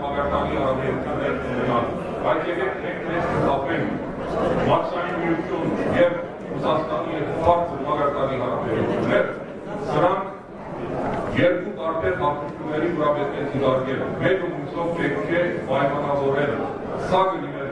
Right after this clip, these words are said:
մեր դիվանագիտության հաջողությունը, բայց սպասական այն ընթացքը, որ մենք մեզ դրա մեջ դրել ենք, նախորդ մինչև հայտարարության, այս անդամակցության, ուրեմն ժամանակահատվածում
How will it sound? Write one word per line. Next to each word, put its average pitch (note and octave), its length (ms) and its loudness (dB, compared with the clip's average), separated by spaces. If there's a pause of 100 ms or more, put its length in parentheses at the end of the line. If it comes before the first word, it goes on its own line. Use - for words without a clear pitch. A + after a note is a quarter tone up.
(100)
մեր - 200 0
դիվանագիտության B2+ 800 -2
հաջողությունը, A#2+ 640 0 (360)
բայց C#3 140 2 (120)
սպասական - 680 0 (340)
այն C3 220 0
ընթացքը, D3+ 500 0 (220)
որ C#3+ 120 2 (100)
մենք B2+ 160 0 (120)
մեզ C#3+ 200 0 (500)
դրա C#3 320 4
մեջ C#3+ 220 -4 (100)
դրել C#3+ 260 0
ենք, B2+ 160 -4 (540)
նախորդ D3 500 4
մինչև C#3+ 240 -4 (560)
հայտարարության, C#3 800 2
այս C3 200 0
անդամակցության, C3+ 720 2 (400)
ուրեմն C3+ 400 4
ժամանակահատվածում B2+ 1000 2